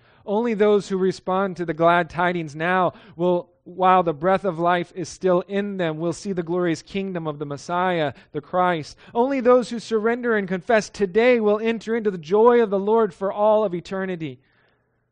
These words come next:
Listen, church family, my hope, my prayer is that each and every one of us has bowed the knee and confessed with our hearts, with our mouths, that Jesus is Savior,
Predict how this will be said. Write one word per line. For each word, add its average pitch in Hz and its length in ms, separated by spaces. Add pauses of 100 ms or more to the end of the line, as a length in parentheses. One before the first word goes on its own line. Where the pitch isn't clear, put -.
(1000)
Listen, 156 120
church 170 260
family, 156 360
my 160 220
hope, 160 240
my 156 160
prayer 165 460
is 135 160
that 147 200
each 170 260
and 156 100
every 151 200
one 151 220
of 143 100
us 127 220
has 139 180
bowed 156 440
the 131 80
knee 143 320
and 127 160
confessed 127 520
with 135 120
our 120 160
hearts, 151 520
with 135 160
our 131 140
mouths, 147 380
that 131 200
Jesus 170 520
is 151 360
Savior, 156 720